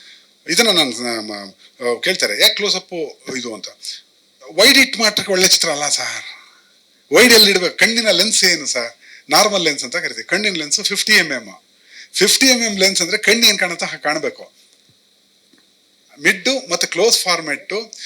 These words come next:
ಇಲ್ಲಿ ಅನ್ಡೆವಲಪ್ಡ್ ಕಂಟ್ರೀಸ್ಗೆ ಒಗ್ಗುವಂತಹ ಫಾರ್ಮ್ಯಾಟ್.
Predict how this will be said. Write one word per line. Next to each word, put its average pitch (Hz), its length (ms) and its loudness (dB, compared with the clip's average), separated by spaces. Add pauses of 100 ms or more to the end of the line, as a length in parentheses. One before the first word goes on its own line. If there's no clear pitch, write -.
(160)
ಇಲ್ಲಿ 185 160 4
ಅನ್ಡೆವಲಪ್ಡ್ 175 800 0 (380)
ಕಂಟ್ರೀಸ್ಗೆ 190 760 0 (220)
ಒಗ್ಗುವಂತಹ 175 520 2
ಫಾರ್ಮ್ಯಾಟ್. 113 600 -2